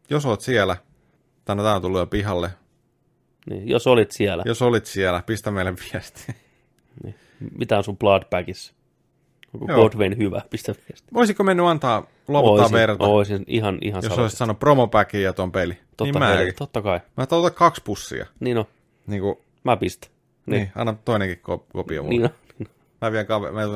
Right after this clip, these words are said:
Speaker 1: vien
Speaker 2: <laughs>
Speaker 1: kaverille.
Speaker 2: Niin on.
Speaker 1: Kyllä.
Speaker 2: Helmi. Hyvä kamppis.
Speaker 1: Joo, toi seuraava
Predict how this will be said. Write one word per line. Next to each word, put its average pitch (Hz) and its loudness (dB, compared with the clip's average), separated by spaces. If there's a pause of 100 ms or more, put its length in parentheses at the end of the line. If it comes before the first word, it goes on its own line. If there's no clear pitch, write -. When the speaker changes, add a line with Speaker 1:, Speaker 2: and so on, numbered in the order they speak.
(680)
Speaker 1:
vien 135 -8 (160)
Speaker 2:
<laughs> - -20
Speaker 1:
kaverille. - -4
Speaker 2:
Niin 117 -2
on. 139 -12 (480)
Speaker 1:
Kyllä. 87 -4 (320)
Speaker 2:
Helmi. 90 -8 (120)
Hyvä 143 0
kamppis. - -8 (160)
Speaker 1:
Joo, 123 -2 (100)
toi 143 0 (300)
seuraava 139 0